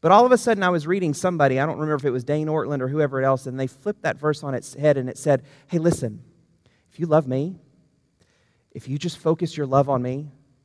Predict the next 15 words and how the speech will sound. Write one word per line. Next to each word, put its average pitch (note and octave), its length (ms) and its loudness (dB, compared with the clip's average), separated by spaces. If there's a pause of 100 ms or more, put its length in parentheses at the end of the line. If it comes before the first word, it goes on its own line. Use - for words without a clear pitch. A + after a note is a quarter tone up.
(420)
everything F3 320 -2
else C#3+ 140 -4
will B2+ 60 -16
take A2+ 140 -14
care B2+ 140 -6
of A2+ 80 -6
itself. - 420 -18 (1400)
If F3 200 2
you G#3+ 80 0
love D#3 260 4
me, F3 120 -2
you'll D#3+ 200 -4
keep - 340 -14
my G#2+ 120 -16
commandments. A#2+ 640 -14